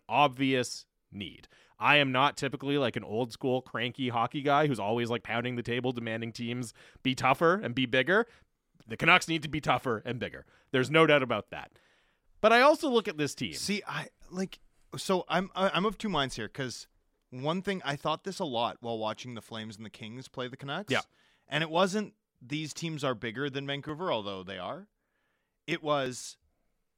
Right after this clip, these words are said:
Speaker 2: where is Vancouver's version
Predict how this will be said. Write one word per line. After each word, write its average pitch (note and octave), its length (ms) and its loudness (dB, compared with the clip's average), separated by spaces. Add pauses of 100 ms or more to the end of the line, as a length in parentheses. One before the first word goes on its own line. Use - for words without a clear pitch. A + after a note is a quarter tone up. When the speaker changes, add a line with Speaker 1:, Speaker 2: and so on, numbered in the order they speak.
(320)
Speaker 2:
where D3+ 640 -4
is D3+ 240 -6
Vancouver's D3+ 1200 -6 (360)
version A#2 920 -8